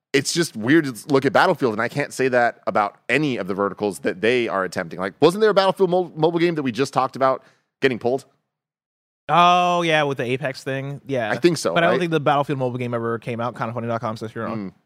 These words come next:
Speaker 1: I mean, shit, right?
Speaker 2: Yeah. Yeah, I do like that they're talking about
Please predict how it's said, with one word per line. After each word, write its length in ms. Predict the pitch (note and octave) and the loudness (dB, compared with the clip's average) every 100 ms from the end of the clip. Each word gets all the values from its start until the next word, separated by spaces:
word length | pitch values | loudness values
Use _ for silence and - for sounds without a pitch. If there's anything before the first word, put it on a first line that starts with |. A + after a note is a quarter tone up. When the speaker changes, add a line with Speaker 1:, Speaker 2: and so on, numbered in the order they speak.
| _ _ _ - | _ _ _ -4
Speaker 1:
I 80 | B2 | -2
mean, 180 | A#2+ G#2 | -2 -4
shit, 380 | - F#3 D3 | -2 0 0
right? 240 | - G#2+ D3 | 0 2 2
Speaker 2:
Yeah. 100 | A#2 C3 _ _ _ _ _ _ - | -2 -12 _ _ _ _ _ _ 0
Yeah, 300 | F3 A3 G3 | 4 4 4
I 120 | G#3 | 4
do 160 | G#3 B3+ | 4 4
like 200 | D#3+ F3+ | 4 4
that 140 | E3 | 2
they're 100 | D#3+ | 2
talking 360 | C#3 C3 C3+ C3 | 2 0 0 -2
about 480 | A#2+ A2+ A2 A2 | 0 2 0 -4